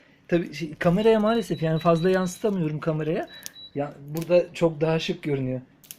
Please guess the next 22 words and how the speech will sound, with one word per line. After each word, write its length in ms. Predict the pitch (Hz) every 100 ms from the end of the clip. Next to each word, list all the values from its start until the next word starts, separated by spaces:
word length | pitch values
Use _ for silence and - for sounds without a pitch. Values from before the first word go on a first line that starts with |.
| _
Görüyorsunuz 460 | 170 190 185 143 131
ama 140 | 131
değil 120 | 233
mi? 100 | 277
Şimdi 280 | - 151 151 - - - - 175
ilk 160 | 175
açtığımızda 440 | 175 170 185 175 196
bu 100 | 175
kadar 300 | 180 180 170
değildi 260 | 185 139 123
bunlar. 360 | 123 120 - - - - - - - - - - - - - - -
Evet. 480 | 139 127 120 123 - - - - - - - - - _ _ _ _ _ _ _
Şimdi 360 | - 147 156 170
daha 220 | 156 160
böyle 140 | 151
fosforlu, 560 | 147 147 - 156 143 139
ışıl 240 | 147 175
ışıl 220 | 147 - 135
oldu. 300 | 127 120 127 - _ _ _ _ _ - - _ _ _ _ _ _ _ _ _ 269 302 - - - _ - - - - _ _ _ _ _ 147
Yok 260 | 165 165
yok, 180 | 190 131 147
öyle, 200 | 143